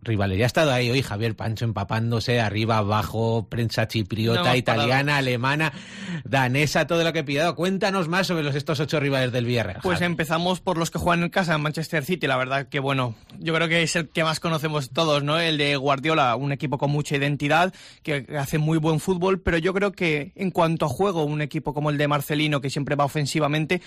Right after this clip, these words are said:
Speaker 2: le puede complicar mucho. Luego la Juventus, también, eh, un equipo de identidad, un equipo histórico en la Champions, también va a ser un partido muy complicado allí en la Cerámica. En cuanto al Ajax, como he comentado anteriormente,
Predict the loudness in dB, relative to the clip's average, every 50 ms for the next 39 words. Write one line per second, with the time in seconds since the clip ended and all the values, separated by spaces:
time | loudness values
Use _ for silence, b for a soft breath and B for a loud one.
0 | B B B B B -2 0 0 2 0 2 2 0 0 0 0 0 -2 -2 0
1 | 2 2 2 2 0 0 -2 -2 -2 -2 0 0 2 2 2 2 2 2 2 2
2 | 2 0 0 0 -2 -2 -2 B B B B B B B -2 0 0 2 0 0
3 | -2 -2 -4 -6 -4 -2 -2 0 0 0 0 0 2 2 2 2 2 0 0 2
4 | 2 2 2 2 0 -4 -6 -4 -4 -4 -4 -2 -2 -2 -2 -2 -2 0 2 2
5 | 2 2 2 0 -2 -4 -6 -10 _ -6 -2 0 2 2 0 0 0 0 0 0
6 | 0 0 0 0 0 -2 B B B B B -2 -2 0 0 2 0 0 0 0
7 | -2 -2 -2 -2 -2 -2 -2 -4 -4 -4 -2 -2 0 0 0 0 0 0 0 -2
8 | -2 -2 -2 -4 -2 0 0 2 2 2 2 2 2 0 0 0 0 0 0 0
9 | 0 -2 -2 -2 -2 -4 -2 -2 -2 -2 -2 -2 B B B B B -4 -2 0
10 | 2 2 2 2 2 2 2 2 0 -2 -4 -4 -8 -6 -4 -4 -2 0 0 0
11 | 0 2 2 2 2 4 4 2 2 2 2 0 -2 -2 -4 -2 -2 0 0 0
12 | 0 -2 0 0 -2 -2